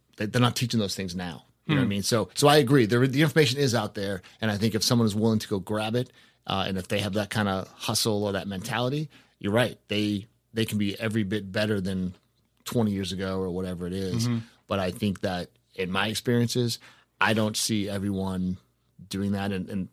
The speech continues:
Speaker 1: for the record, my experiences are, are small. I'm not, I'm not hanging out with a bunch of high school kids and, you know, <laughs> like, I don't, I don't know. Like,
Speaker 2: Yeah.
Speaker 1: but, but that's the stuff that you see, like, when you have these twenty-something-year-olds,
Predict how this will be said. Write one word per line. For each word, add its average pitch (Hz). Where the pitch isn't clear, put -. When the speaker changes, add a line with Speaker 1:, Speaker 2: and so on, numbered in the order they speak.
Speaker 1:
for 127
the 113
record, 107
my 95
experiences 95
are, 87
are 87
small. 87
I'm 90
not, 87
I'm -
not 95
hanging 101
out 98
with 95
a -
bunch 92
of 98
high 101
school 98
kids 95
and, 87
you 110
know, 107
<laughs> -
like, 156
I 143
don't, 135
I 131
don't 127
know. 117
Like, 104
Speaker 2:
Yeah. 117
Speaker 1:
but, 113
but 117
that's 127
the 107
stuff -
that 107
you 104
see, 113
like, 101
when 98
you 95
have 98
these 95
twenty-something-year-olds, 98